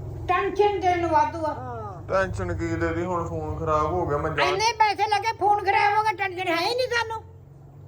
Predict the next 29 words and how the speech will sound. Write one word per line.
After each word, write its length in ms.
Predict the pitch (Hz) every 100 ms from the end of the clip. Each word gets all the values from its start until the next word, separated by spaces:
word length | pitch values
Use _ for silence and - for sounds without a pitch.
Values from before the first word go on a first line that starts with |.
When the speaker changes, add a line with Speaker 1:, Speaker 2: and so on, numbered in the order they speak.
| - - - - - - - - - - - - 156
Speaker 3:
ਜਾਣ 280 | 156 151 151
ਕੇ 80 | 156
ਥੋੜੀ 300 | 127 117 117
ਖਰਾਬ 340 | 113 104 -
ਕੀਤਾ। 260 | - - - - - - - - - - - -
Speaker 1:
ਕਰਦਾ 300 | 330 320 359
ਹੀ 80 |
ਜਾਣ 240 | 370 285 254
ਕੇ 200 | 254 202
ਆ। 60 | 175 - - - - - - - - - - -
Speaker 2:
ਕੋਈ 380 | 359 370 403 440
ਕੰਮ 340 | 427 359 339
ਇਸ 220 | 349 320
ਮੁੰਡੇ 360 | 311 294 277 277
ਨੇ 120 | 277
ਸਹੀ 300 | 277 254 269
ਨਹੀਂ 140 | 240 196
ਕੀਤਾ 320 | 180 180 196
ਕਦੇ 460 | 196 277 277 262
ਵੀ। 100 | 202 175 - - - -
ਹਰ 80 | 302
ਹਮੇਸ਼ਾ 520 | 294 370 330 359 427
ਚੀਜ਼ 40 | -
Speaker 1:
ਚੀਜ਼ਾਂ 280 | 359 440 440
ਕਰਕੇ 320 | 415 403 453
ਵੀ 60 | 403
ਦੰਦ 260 | 381 381
ਕੱਢਣੇ, 340 | 392 403 427 415
ਤੈਨੂੰ 200 | 415